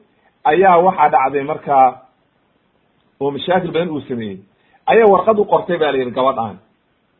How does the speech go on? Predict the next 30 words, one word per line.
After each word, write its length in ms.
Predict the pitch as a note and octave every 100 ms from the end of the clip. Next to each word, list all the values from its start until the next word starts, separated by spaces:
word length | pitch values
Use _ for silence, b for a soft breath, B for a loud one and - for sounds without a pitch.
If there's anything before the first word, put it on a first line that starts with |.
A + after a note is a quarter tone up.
| _ _ _ _ D#3+
Oo 80 | G3+
waxay 240 | G3+ F3
tiri, 160 | - F#3
"Waxaan 280 | F#3+ F3 D#3
rabaa 220 | D#3 D#3+
inaad 180 | D#3 C#3
i 40 |
guursatid, 580 | A#2 B2 A2+ B2+ - E3 _ _ _ _ _ -
oo 80 | D3
waxa 180 | D#3 D3
weeye 140 | C#3+ C3+
maadaama 380 | C3 D3 D3+
aad 140 | C3 B2
boqorkii 420 | D3 C#3 A#2 C#3
tahay, 220 | C3+ B2+ B2+
aabbahayna 360 | C#3 C3+ A#2+
dhaxashay." 420 | A2 G#2+ - G2 F2+ _ _ _ _ _ _ _ _ _
Markaasuu 340 | F#3 G#3+ G#3+
yidhi, 100 | F#3+
"Waaya." 400 | G3 D3+ A2+ F#2 _ _ _ _ _ _ _ _ _ _ _ _ _ _ -
Markii 720 | A3 G#3+ G#3+ G3+ G3 F#3+ F#3+ _ _
ay 140 | D#3 D#3
gurigii 380 | G3 G#3 E3+
ugu 200 | D3+ E3
timid, 320 | F#3 E3 D#3 D#3 _ _ C3
ayay 220 | F3+ F#3+
inta 180 | E3 F3+
khamri 340 | G#3 F#3+ E3+
ka 80 | F3
dhejisay, 680 | D#3 B2+ - B2 D3 C#3